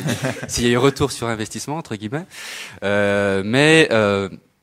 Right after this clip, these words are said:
euh, voilà. Donc, je pense qu'il y a cette dimension qui relève plutôt du fonctionnement du champ, du champ académique et sa relation avec l'espace public. Après,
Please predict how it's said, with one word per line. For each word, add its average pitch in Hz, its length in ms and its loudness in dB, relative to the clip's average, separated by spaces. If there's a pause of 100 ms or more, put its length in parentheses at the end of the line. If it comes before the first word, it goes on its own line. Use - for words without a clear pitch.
(800)
euh, 98 720 0
voilà. 85 220 0
Donc, - 300 -8
je - 120 -12
pense 165 260 -2
qu'il 127 220 0
y 113 100 2
a 120 100 6
cette 117 280 -4
dimension 127 440 2
qui 143 160 -2
relève 123 300 4
plutôt 160 500 2
du 123 140 -12
fonctionnement 131 480 -2
du 135 60 -2
champ, 131 340 -2
du 110 100 -8
champ 123 100 -2
académique 117 600 -4
et 113 40 -8
sa - 120 -6
relation 107 360 -4
avec 117 180 -4
l'espace 113 260 -8
public. 110 240 -6
Après, 175 360 2